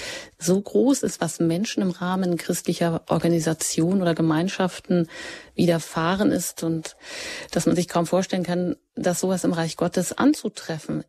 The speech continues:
ist und dass solche Menschen eben auch ganz schwer wieder Vertrauen zu christlichen Gemeinden oder zu einem Gottesbild finden können. Ja, das ist eigentlich doch sehr schlimm, wo doch genau diese Gemeinschaft Ort der Heilung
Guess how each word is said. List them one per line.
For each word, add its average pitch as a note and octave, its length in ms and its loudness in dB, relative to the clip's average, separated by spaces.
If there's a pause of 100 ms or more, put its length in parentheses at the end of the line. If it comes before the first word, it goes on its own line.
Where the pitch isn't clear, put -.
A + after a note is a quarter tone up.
ist A#3+ 340 -2
und G3 120 0
dass E3+ 80 -2
solche F3 200 0
Menschen F3 320 0
eben F3 120 2
auch E3 120 0
ganz F3 200 0
schwer F3 240 0
wieder E3+ 180 0
Vertrauen G3+ 560 0
zu - 120 -10
christlichen E3 480 -2
Gemeinden D#3+ 580 2
oder D#3+ 320 0
zu - 160 -4
einem D3+ 180 0
Gottesbild E3+ 840 0
finden A3+ 520 2
können. G#3 420 0 (720)
Ja, D#3+ 220 2
das E3+ 180 -4
ist F#3 200 -8
eigentlich G#3+ 400 0
doch G3 140 -4
sehr F#3 180 -2
schlimm, A#3 380 2
wo F3 80 0
doch E3 340 -4
genau E3+ 400 0
diese E3 360 0
Gemeinschaft E3+ 1000 0
Ort F3+ 140 0
der D#3+ 120 0
Heilung F#3 340 0